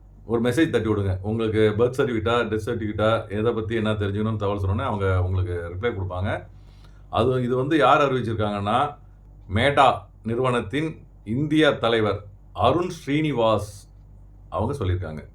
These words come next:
அதாவது நம்ம மேடா நிறுவனத்தினால அருண் ஸ்ரீனிவாசன்றவங்க வந்து இந்த செய்தி சொல்லியிருக்காங்க.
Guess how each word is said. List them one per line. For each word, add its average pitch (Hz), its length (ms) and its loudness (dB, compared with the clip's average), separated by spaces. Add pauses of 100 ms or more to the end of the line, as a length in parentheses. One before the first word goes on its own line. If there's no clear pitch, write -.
(180)
அதாவது 123 360 6
நம்ம 113 300 0
மேடா 143 220 4
நிறுவனத்தினால 113 880 0 (320)
அருண் 147 320 2
ஸ்ரீனிவாசன்றவங்க 110 840 0
வந்து 127 220 -2
இந்த 95 880 2
செய்தி 110 260 -2
சொல்லியிருக்காங்க. 98 720 -2